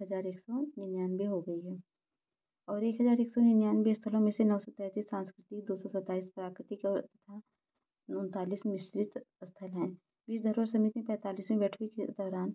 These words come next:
भारत के दो नए स्थलों को विश्व धरोहर स्थल प्राप्त, अ, का दर्जा प्रदान किया गया है। दो नए विश्व धरोहर स्थल हैं,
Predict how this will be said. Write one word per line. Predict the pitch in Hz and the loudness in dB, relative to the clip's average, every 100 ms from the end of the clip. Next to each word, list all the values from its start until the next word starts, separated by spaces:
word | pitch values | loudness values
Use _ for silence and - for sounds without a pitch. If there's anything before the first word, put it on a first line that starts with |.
| - _ _ 190 | -10 _ _ -10
भारत | 202 208 | -8 -8
के | - 214 | -8 -6
दो | 202 214 220 196 | -2 0 0 2
नए | 190 202 - | 2 2 -2
स्थलों | - - 196 | -16 -10 -10
को | 208 - | -10 -10
विश्व | 208 208 196 | -10 -8 -4
धरोहर | 202 190 185 196 | 0 2 2 0
स्थल | 185 208 | -2 -12
प्राप्त, | - 190 185 _ _ _ - | -14 -12 -12 _ _ _ -6
अ, | 175 170 165 175 | -2 -2 -2 -4
का | 180 180 185 185 | -4 -2 0 0
दर्जा | 175 208 233 _ _ _ _ | -2 -6 -10 _ _ _ _
प्रदान | 190 202 208 | -8 -6 -6
किया | 208 185 | -8 -10
गया | 180 175 | -6 -8
है। | 175 175 _ _ 214 | -8 -14 _ _ -4
दो | 220 | 0
नए | 214 220 | 2 2
विश्व | 214 - | 2 0
धरोहर | - 208 196 202 | -2 -2 0 0
स्थल | 190 _ 196 | -2 _ -8
हैं, | 208 | -6